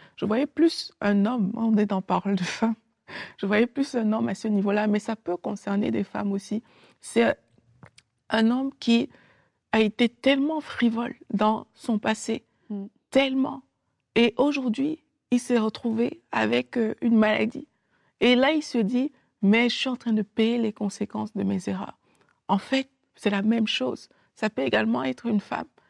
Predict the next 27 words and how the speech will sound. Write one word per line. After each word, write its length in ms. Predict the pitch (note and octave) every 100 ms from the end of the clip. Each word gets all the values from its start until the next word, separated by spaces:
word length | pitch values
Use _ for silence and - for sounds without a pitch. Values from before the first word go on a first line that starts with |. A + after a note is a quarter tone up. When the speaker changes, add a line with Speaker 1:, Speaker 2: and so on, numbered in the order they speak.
| _ -
Speaker 1:
mais 100 | G#3+
c'est 160 | -
pareil. 480 | G#3 B3+ G#3+ A#3+ A#3 _ _
Jésus-Christ 640 | G3+ F#3 A3+ B3+ - B3 -
à 120 | G#3+
la 100 | G#3+
croix, 340 | G3+ - G3+ - _ _ _ -
il 160 | G#3+ G#3
a 80 | G3 _
porté 460 | - A3 - - B3+
les 140 | A3
conséquences 680 | G#3+ G#3+ G3+ A3 G#3+ A3+ A#3
de 80 | A3
vos 160 | G3+ F#3+
erreurs. 360 | G3 F3+ G3 - _ _
C'est 120 | G#3+
pour 80 | -
ça 120 | A#3+
que 60 | A3+
dans 120 | A#3
la 100 | G#3
Bible, 340 | F#3 A#3 A3
on 80 | G3+
dit 160 | G3 A3+
qu'on 220 | - G#3+
a 60 | G3
été 260 | F#3+ G#3